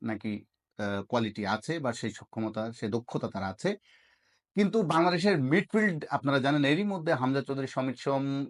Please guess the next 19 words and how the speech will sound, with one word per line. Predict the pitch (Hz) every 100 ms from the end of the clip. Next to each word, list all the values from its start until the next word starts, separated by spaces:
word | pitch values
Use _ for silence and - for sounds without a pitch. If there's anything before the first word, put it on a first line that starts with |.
| - -
যুক্ত | 113 117 139
হওয়ার | 131 127
পর | 131 -
তো |
অনেক | 117 180 165
স্ট্রং | 165 156
হয়ে | 143 143
গেছে। | 143 135 151 147 _ _ -
যদি | 110 113
কিউবা | - 160 180
মিশেল | 170 147
আছেন, | 123 120 139 151 _ -
সেও | 135 143 147
তো, | 143 123
তিনিও | 156 165 160
আসলে | 127 - 117
একজন | 110 113 104 - _ _ _ _ _
অসাধারণ | - 101 127 120 117
মিডফিল্ডার, | 107 120 - 139 160